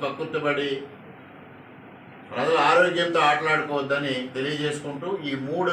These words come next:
విషయాల్లో మీరు బహిరంగ చర్చకి దేనికి, ఏ గ్రామంలో, కైకవోలు అది చర్చిద్దాం, రామవరంలో ఇది చర్చిద్దాం,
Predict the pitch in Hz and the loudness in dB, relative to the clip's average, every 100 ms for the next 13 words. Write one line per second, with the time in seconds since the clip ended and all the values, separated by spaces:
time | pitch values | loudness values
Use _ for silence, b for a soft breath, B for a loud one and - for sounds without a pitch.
0 | 165 160 165 160 160 160 160 139 139 151 | 0 0 2 4 4 2 0 2 2 2
1 | 151 151 147 143 151 156 131 151 160 147 | -2 -4 -4 -6 -8 -6 -2 -2 -2 -6
2 | 139 135 156 143 147 151 156 151 139 - | -4 -4 -4 -2 0 0 0 -2 -2 -4
3 | - - - - - 131 143 151 151 147 | -10 -20 -20 -12 -2 -2 0 0 2 2
4 | 135 - 156 160 165 165 170 151 139 147 | 0 0 -2 0 0 2 2 4 2 2
5 | 143 147 143 143 156 156 156 156 180 | -2 -2 -2 -2 -2 -2 -2 0 0